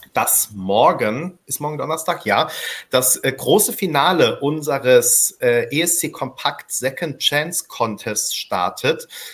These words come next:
Äh, wir suchen weiterhin den besten Vorentscheidungsbeitrag der letzten E-S-C-Saison, also der E-S-C-Saison zweitausenddreiundzwanzig.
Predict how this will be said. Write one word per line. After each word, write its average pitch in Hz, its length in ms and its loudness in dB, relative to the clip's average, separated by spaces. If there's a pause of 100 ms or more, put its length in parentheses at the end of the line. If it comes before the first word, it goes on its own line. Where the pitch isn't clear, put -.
(120)
Äh, 123 220 2
wir 156 120 0
suchen 165 340 -6
weiterhin 151 500 0
den 123 260 -4
besten 151 800 -4
Vorentscheidungsbeitrag 120 1500 -2
der 98 200 -4
letzten - 440 -10
E-S-C-Saison, 143 880 -6
also 92 200 -8
der - 160 -12
E-S-C-Saison 92 680 -10
zweitausenddreiundzwanzig. 95 1500 -4